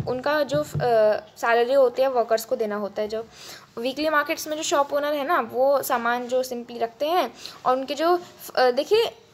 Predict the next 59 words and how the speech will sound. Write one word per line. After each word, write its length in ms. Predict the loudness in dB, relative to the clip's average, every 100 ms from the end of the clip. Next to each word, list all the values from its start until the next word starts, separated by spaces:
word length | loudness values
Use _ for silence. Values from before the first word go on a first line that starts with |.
| _ _ 2
अब 160 | 2
जो 160 | 0 -4
इलेक्ट-, 340 | 0 -2 2
अ, 180 | 4 6
ये 240 | 6 0
जो 120 | -4 0
परमानेंट 380 | 0 0 0
बिल्डिंग्स 380 | 0 0 -2 -2
वाले 200 | 0 2
होते 220 | 2 0
हैं, 80 | -4
वे 180 | -4 -4
वर्कर 460 | -2 2 2 2 -2
हायर 240 | 0 0
करते 300 | 0 -6 -6
हैं, 200 | -8 -10 -12 -10 -10 0
लेकिन 360 | 2 4 2 -2 -6 -20 -14
वीकली 280 | -10 -6
मार्केट्स 320 | -4 -2 -2 0
वाले 200 | -2 -2
जो, 140 | -4
उन्हें 220 | -2 -2
वर्कर 280 | 0 2 2
हायर 260 | 0 0 0
करने 220 | -2 -4
की 60 |
ज़रूरत 240 | -2 -2 -2
नहीं, 100 | -8
क्योंकि 220 | -10 -10
उनके 180 | -10 -6
फैमिली 360 | -4 -4 -2 -4
मेम्बर 240 | -4 -4
ही 100 | -6
उनकी 220 | -8 -8
हेल्प 280 | -4 -4 -2
करते 280 | -4 -4 -6
हैं। 160 | -6 -10 -18 -20 -10
वीकली 280 | -6 -4 0
मार्केट 280 | 0 -2 -6
में 80 |
इतना 240 | -2 0 -2
खर्चा 380 | -2 -4 -2 -2
नहीं 140 | -2
होता, 340 | -2 -2 -4 -6 -16 -20 -4
ज-, 80 |
लेकिन 260 | 0 0 0
जो 100 | -4
परमानेंट 520 | 2 2 2 -2 -4
दुकानें 380 | -2 0 0 0
होती 220 | -4 -6
हैं 80 | -6
ना, 120 | -6 -8
उनमें 400 | -8 -6 -6 -4
बहुत 240 | -4 -2
ज़्यादा 380 | -2 -2 -2 -6
एक्सपेंडिचर 520 | -10 -10 -10 -8 -8
यानी 220 | -6 -8 -8
कि 100 | -10
खर्चा 420 | -10 -8 -8